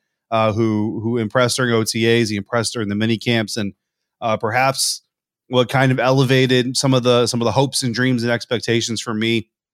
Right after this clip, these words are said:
coming to training camp is the fact that he was hitting and connecting on a lot of deep routes with Taylor Heinicke. And that's something, uh, that we haven't seen a lot of, you know, during Taylor's time,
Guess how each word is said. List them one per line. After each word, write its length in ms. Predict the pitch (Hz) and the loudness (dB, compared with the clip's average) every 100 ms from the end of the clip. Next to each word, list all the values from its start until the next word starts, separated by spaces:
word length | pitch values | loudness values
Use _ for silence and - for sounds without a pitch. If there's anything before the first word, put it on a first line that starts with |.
| _ _ _ _ | _ _ _ _
coming 240 | 139 135 120 | 0 2 2
to 40 | |
training 280 | - 131 117 | 0 0 0
camp 200 | 127 110 | 0 0
is 40 | 107 | -4
the 80 | |
fact 300 | 101 123 113 | 0 0 2
that 220 | 120 110 - - _ | 0 -2 -6 -20 _
he 140 | - 151 | 2 4
was 180 | 151 131 | 6 4
hitting 260 | 147 127 | 0 0
and 140 | 120 - | -4 -2
connecting 380 | 117 123 127 | 0 0 0
on 100 | 110 | -2
a 80 | 104 | 0
lot 220 | 104 110 | 0 2
of 100 | 110 | 0
deep 240 | 95 110 113 | -2 -2 0
routes 320 | 127 135 135 | 0 0 -2
with 140 | 110 | -4
Taylor 240 | 104 113 101 | -2 -2 -2
Heinicke. 420 | 95 92 90 101 | -4 -6 -10 -16
And 140 | 104 | -10
that's 200 | 107 107 | -8 -4
something, 460 | - 110 104 110 101 _ _ _ | -2 -2 -2 -2 -4 _ _ _
uh, 120 | - 113 | -2 0
that 160 | 107 | 0
we 100 | 110 | 2
haven't 220 | 110 110 | 0 0
seen 160 | 101 117 | -2 -4
a 60 | 98 | 0
lot 260 | 110 113 | 2 4
of, 240 | 117 110 110 | 2 0 -4
you 80 | |
know, 100 | 107 | -4
during 300 | 101 110 107 | -4 -4 -4
Taylor's 340 | 107 113 107 98 | -2 -2 -2 -4
time, 400 | 117 107 107 | -2 2 0